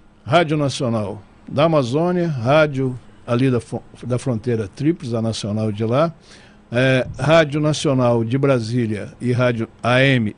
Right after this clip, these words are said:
e Rádio Nacional F M, Rádio Nacional do Rio de Janeiro, A M e F M, Rádio Nacional de São Paulo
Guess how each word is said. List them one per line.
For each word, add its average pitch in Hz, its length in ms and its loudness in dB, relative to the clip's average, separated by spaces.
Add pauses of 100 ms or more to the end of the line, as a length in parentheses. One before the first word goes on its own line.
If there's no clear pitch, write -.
e 113 100 -6
Rádio 117 340 -2
Nacional 104 540 -6
F 147 180 -6
M, 147 100 2 (640)
Rádio 175 360 2
Nacional 151 440 2
do 143 80 0
Rio 143 160 4
de 135 80 2
Janeiro, 123 460 2 (120)
A 113 200 0
M 139 240 0
e 110 80 2
F 110 240 -2
M, 147 340 0 (360)
Rádio 160 340 2
Nacional 131 480 0
de 107 80 -6
São 151 220 0
Paulo 165 420 2